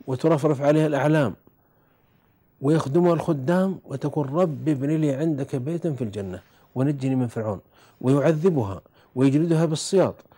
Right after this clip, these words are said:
وفي التفاسير أنه ضربها بالمسامير في أكفها ورفضت، وأبت، وعلمت أنه كذاب وأنه دجال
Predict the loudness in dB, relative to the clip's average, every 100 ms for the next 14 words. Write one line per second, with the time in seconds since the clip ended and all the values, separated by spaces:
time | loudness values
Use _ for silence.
0 | _ _ -6 -4 -4 -2 2 2 4 2
1 | 4 2 4 2 2 0 0 0 2 4
2 | 4 2 -2 -4 -2 -4 -2 -8 -8 _
3 | -20 _ _ -4 2 4 4 -2 -4 -10
4 | -20 _ _ -4 2 4 2 -2 -12 _
5 | _ _ -6 0 2 4 4 2 2 2
6 | 0 -2 0 0 0 -4 -20 _ -2 2
7 | 4 4 2 2 2 2 2 0